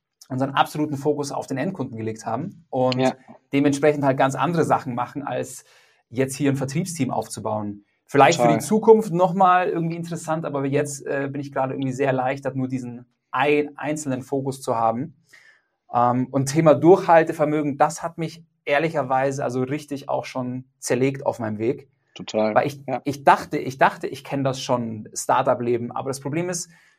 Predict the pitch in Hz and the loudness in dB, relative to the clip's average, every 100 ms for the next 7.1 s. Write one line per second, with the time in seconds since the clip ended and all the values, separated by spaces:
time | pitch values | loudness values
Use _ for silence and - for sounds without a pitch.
0 | _ 160 160 156 151 175 160 156 143 135 | _ 0 6 4 4 2 2 4 2 2
1 | 135 156 165 151 127 139 143 - - - | 2 4 4 4 0 -2 -4 -6 -8 -4
2 | 135 135 160 160 143 131 - 127 151 139 | -4 -4 -2 -2 -4 -8 -10 -4 -4 0
3 | 135 139 - _ - 131 170 170 165 170 | 0 0 -6 _ -4 -2 0 -2 -2 -4
4 | 151 143 139 139 156 - 196 208 208 190 | -2 2 2 0 -4 -6 -4 -4 -2 -2
5 | 190 190 175 160 147 160 160 - 127 123 | -2 0 2 4 2 -2 -2 -6 -4 -4
6 | 104 117 - - 123 _ _ _ - 127 | -6 -10 -10 -12 -16 _ _ _ -6 -2
7 | 123 | -2